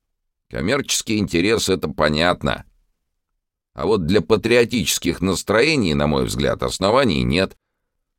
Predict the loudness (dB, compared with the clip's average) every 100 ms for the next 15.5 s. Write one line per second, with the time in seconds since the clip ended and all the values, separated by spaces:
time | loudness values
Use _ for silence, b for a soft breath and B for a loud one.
0 | -12 -6 -2 -2 -2 -2 0 0 2 0
1 | 0 _ _ _ _ _ -6 -2 0 0
2 | 0 0 4 4 6 4 4 4 2 2
3 | 0 2 2 2 2 4 4 6 4 2
4 | 0 0 0 0 2 2 2 2 0 0
5 | 2 2 2 2 2 0 -4 _ _ _
6 | -4 -4 2 2 2 -2 -4 -4 -4 0
7 | 2 4 2 -2 -2 -2 2 4 4 2
8 | -2 -2 -4 -8 _ _ _ _ _ _
9 | _ -10 -8 -4 -4 -4 -6 -6 -6 -4
10 | -2 -4 -10 _ _ _ _ -6 -4 -2
11 | 0 0 2 2 2 2 2 0 -2 -2
12 | -2 0 0 0 0 0 2 0 0 -2
13 | -2 2 2 2 -2 -2 0 0 0 -2
14 | -2 -4 -4 -4 -6 -2 -2 -2 -2 -4
15 | -4 -2 0 0 -4